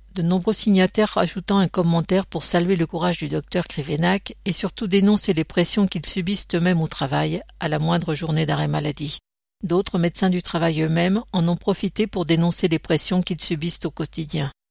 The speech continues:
Le licenciement a d'abord été refusé par le comité d'établissement, puis, le trois septembre deux mille quinze, par l'inspection du travail qui,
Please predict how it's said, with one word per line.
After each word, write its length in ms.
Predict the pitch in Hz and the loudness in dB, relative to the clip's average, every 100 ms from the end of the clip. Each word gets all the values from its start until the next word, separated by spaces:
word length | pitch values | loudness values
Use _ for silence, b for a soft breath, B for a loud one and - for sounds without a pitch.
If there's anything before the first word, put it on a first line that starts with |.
| _ _ _ _ - | _ _ _ _ -8
Le 80 | 151 | -2
licenciement 600 | 170 175 208 196 220 247 | -2 0 2 2 2 4
a 60 | 214 | 4
d'abord 300 | 196 220 196 | 4 2 2
été 180 | 185 | 2
refusé 500 | 170 185 - 175 220 | 2 0 -2 -4 -2
par 160 | - 165 | 0 -2
le 80 | 151 | -2
comité 420 | - 160 165 190 | -2 -2 0 0
d'établissement, 800 | 165 - 156 147 - 165 175 240 - | 0 0 -2 -2 -2 0 0 -2 -4
puis, 320 | 185 196 302 - | -2 -2 -4 -8
le 120 | 160 | -8
trois 180 | - 175 | -4 -2
septembre 500 | - 196 - 220 185 | 0 0 2 2 2
deux 100 | 160 | 0
mille 200 | 151 143 | -2 -2
quinze, 440 | - 160 180 - - | -2 0 0 -2 -6
par 140 | - 139 | -4 0
l'inspection 420 | 165 - 180 208 | 0 -2 0 2
du 140 | 185 | 0
travail 520 | - - 143 151 160 202 | -2 -2 0 0 0 -2
qui, 300 | - 196 | -2 -4